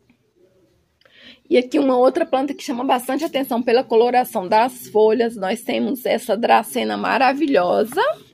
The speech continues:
Uma planta muito decorativa. Essa também é uma planta que se propaga fácil.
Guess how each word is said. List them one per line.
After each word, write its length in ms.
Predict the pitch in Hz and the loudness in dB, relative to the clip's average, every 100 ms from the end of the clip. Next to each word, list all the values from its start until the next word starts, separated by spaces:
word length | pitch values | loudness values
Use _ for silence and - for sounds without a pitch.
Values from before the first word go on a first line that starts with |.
| _ _ _ - _ _ _ _ _ - - _ _ _ | _ _ _ -20 _ _ _ _ _ -20 -20 _ _ _
Uma 120 | 226 226 | -6 -2
planta 320 | 233 240 247 | -2 0 -2
muito 640 | 233 214 240 277 330 - | -2 -2 0 2 0 0
decorativa. 1120 | 285 285 269 269 240 - - 208 208 269 269 320 - | 0 2 4 4 2 -4 -8 -2 -2 0 -2 -4 -8
Essa 220 | - 226 | -6 -4
também 260 | 226 262 254 | -4 0 0
é 20 | |
uma 160 | 240 254 | 0 -2
planta 300 | 277 226 254 | -2 -4 -4
que 460 | 254 277 269 311 _ _ - 403 - _ _ _ | -6 -6 -6 -8 _ _ -20 -20 -20 _ _ _
se 160 | - | -10
propaga 480 | 240 277 262 247 285 | 2 2 4 2 2
fácil. 720 | 339 - 277 220 240 - - | -2 -2 0 0 -2 -4 -2